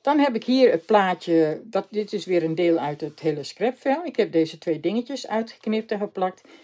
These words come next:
En hier een stempeltje gezet. Dan gaat hij zo open. Dan heb ik hier een pocket waar ik dit kaartje in heb gedaan.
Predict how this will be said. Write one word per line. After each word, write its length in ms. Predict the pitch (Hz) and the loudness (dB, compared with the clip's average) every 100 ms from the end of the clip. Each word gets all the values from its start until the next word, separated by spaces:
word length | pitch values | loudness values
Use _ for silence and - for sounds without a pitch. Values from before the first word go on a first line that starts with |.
| _ | _
En 140 | 226 | 2
hier 220 | 220 214 190 | 2 4 0
een 100 | 180 | 0
stempeltje 540 | - 165 160 139 131 | -4 -4 -4 -12 -14
gezet. 580 | 143 - 160 247 - _ _ _ _ _ _ _ _ _ _ | -14 -6 -4 -4 -10 _ _ _ _ _ _ _ _ _ _
Dan 100 | 220 | -6
gaat 220 | 220 262 | 2 2
hij 200 | 233 214 - _ | 2 -4 -6 _
zo 380 | - 143 160 147 | -6 2 2 2
open. 440 | 196 202 226 330 415 - _ _ _ | 0 0 0 -4 -6 -8 _ _ _
Dan 160 | - 214 | -2 0
heb 160 | 226 | 0
ik 100 | 202 | -2
hier 200 | - 214 | 0 0
een 140 | 196 160 | 0 -2
pocket 540 | 196 196 160 - - - _ - - | -4 -4 -6 -10 -14 -16 _ -20 -6
waar 140 | - 220 | 0 2
ik 100 | 202 | 2
dit 200 | 165 156 | -2 -2
kaartje 500 | 175 139 156 - 208 | -6 -6 -6 -6 -4
in 120 | 208 | -4
heb 160 | 220 220 | -6 -6
gedaan. 420 | 214 214 233 | -8 -4 -6